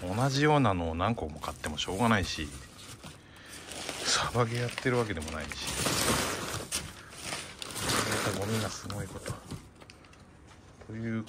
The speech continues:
ことで、これで一万五千円ぐらいです。一日分の給料。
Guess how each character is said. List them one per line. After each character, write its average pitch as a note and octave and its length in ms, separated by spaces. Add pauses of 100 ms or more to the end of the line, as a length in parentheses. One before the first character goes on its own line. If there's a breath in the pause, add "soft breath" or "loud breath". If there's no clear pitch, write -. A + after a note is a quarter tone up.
こ G#2+ 100
と F2+ 240 (120)
で、 F#2+ 220 (4000 loud breath)
こ G#2+ 120
れ G2+ 80
で F#2+ 320
一 G#2 160
万 G#2 140
五 E2+ 140
千 E2+ 180
円 D#2+ 120
ぐ D#2+ 60
ら D#2 100
い D2 40
で D#2 120
す。 - 320 (4000)
一 - 160
日 G#2+ 200
分 G2+ 140
の G2 100
給 F#2 160
料。 D2+ 140